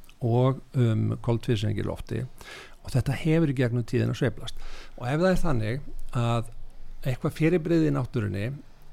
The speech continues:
hefur stöðugt verið, eh, að sveiflast yfir lengri tíma,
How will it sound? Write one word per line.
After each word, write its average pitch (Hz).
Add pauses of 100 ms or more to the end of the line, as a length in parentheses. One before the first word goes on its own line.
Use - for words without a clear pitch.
(160)
hefur 151
stöðugt 151
verið, 135 (120)
eh, 123
að 127
sveiflast 107
yfir 117
lengri 117
tíma, 104